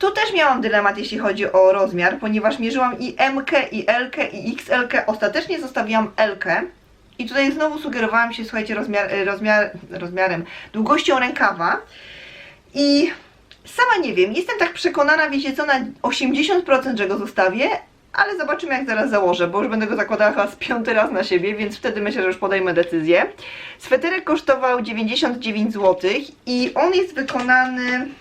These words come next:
już wam mówię, on jest wykonany z nylon,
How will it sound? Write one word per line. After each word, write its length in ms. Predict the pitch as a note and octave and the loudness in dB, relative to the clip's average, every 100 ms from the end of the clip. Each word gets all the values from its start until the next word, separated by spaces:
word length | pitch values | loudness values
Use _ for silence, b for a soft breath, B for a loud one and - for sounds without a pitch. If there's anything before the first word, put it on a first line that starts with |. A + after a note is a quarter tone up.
| B B B A3+ | B B B -8
już 220 | A#3 C4+ | -6 -2
wam 220 | G#3+ G#3 | -2 -2
mówię, 460 | G3 F#3 E3 E3+ G#3+ - B B B B B B | -4 -4 -4 -6 -8 -16 B B B B B B
on 180 | C#4+ D4+ | 0 0
jest 200 | E4 A3 | -2 -4
wykonany 680 | B3 - A3+ A#3+ A#3 A#3 B3+ | -6 -2 2 2 0 -4 -6
z 460 | A#3 G3+ G3+ G#3 C4 - _ _ _ _ _ _ _ _ _ _ - | -4 -2 0 0 -2 -8 _ _ _ _ _ _ _ _ _ _ -6
nylon, 500 | A3 C4+ D#4+ E4+ | -2 2 2 4